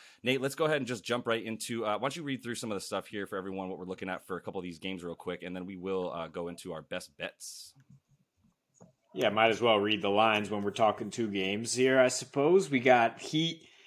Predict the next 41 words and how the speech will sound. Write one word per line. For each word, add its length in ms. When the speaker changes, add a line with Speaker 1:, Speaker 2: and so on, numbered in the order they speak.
Speaker 2:
minus 440
five 400
at 160
home 240
against 280
the 100
Hawks 520
in 80
the 60
seven 400
eight 300
in 140
the 80
East. 440
The 80
total's 380
at 240
two 140
twenty-six 720
right 180
now. 280
That's 160
been 180
be-, 160
being 300
bet 200
down. 360
Uh, 440
and 180
then 160
you 100
got 320
Wolves 480
plus 380
seven 280
and 120
a 80
half 260
at 100
the 80
Lakers. 720